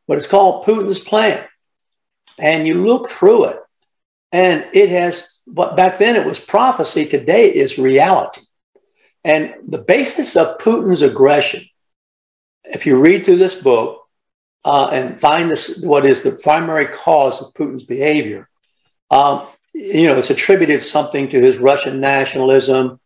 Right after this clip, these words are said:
It's attributed to his, uh, complaint that the worst thing that ever happened to Russia was Gorbachev, all above.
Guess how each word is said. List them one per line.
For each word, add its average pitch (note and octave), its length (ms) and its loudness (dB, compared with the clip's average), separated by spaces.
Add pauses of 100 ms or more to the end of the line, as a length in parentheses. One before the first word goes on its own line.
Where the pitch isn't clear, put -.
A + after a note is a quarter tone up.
(300)
It's C#3 220 -6
attributed C3+ 540 2
to C3+ 140 2
his, C3+ 440 2 (400)
uh, C3 220 0
complaint C#3 680 -2
that C3 260 2
the B2+ 80 -2
worst B2 280 -2
thing B2+ 140 0
that B2+ 80 2
ever B2 240 2
happened C3 380 0
to B2 60 -2
Russia B2 320 0
was A2+ 200 -6
Gorbachev, A#2+ 680 0
all A#2+ 280 0
above. E3 440 2